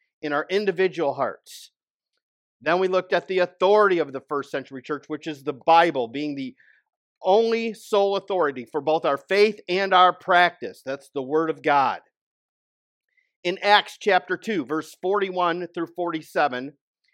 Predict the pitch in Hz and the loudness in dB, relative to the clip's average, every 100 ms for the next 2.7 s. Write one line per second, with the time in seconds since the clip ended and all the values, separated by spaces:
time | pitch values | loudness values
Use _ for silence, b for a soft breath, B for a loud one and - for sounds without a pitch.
0 | _ - 175 190 185 202 208 170 175 160 | _ -12 -6 -2 0 0 0 0 0 -2
1 | 196 - 170 147 165 160 151 160 156 156 | -6 -6 -6 -2 -2 -2 -6 -8 -8 -12
2 | - 135 113 110 127 - | -6 -4 -2 -4 -12 -20